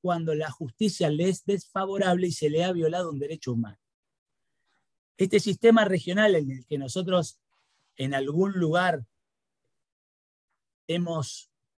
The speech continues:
eh, resignado parte de la soberanía de tener un último tribunal en todos los temas,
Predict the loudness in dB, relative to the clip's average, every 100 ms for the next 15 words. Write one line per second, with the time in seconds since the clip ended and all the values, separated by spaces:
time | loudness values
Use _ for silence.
0 | _ -8 -4 -4 -6 -4 -2 -2 0 2
1 | 4 4 4 0 -2 -2 -2 -2 -2 -4
2 | -4 -4 -2 0 2 0 -2 -6 -4 -4
3 | -4 -4 -4 -4 -6 -6 -6 -6 -6 -4
4 | -4 -4 -4 -4 -2 -2 2 2 2 -4
5 | -12